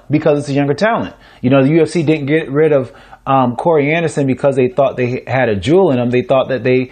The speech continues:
squeezed him for what he was worth. Um, I don't necessarily hold that opinion myself, but,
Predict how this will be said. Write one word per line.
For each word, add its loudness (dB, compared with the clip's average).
squeezed 2
him 0
for -4
what 0
he 0
was 0
worth. 0
Um, 0
I 2
don't -2
necessarily 2
hold 0
that 2
opinion -2
myself, -2
but, 0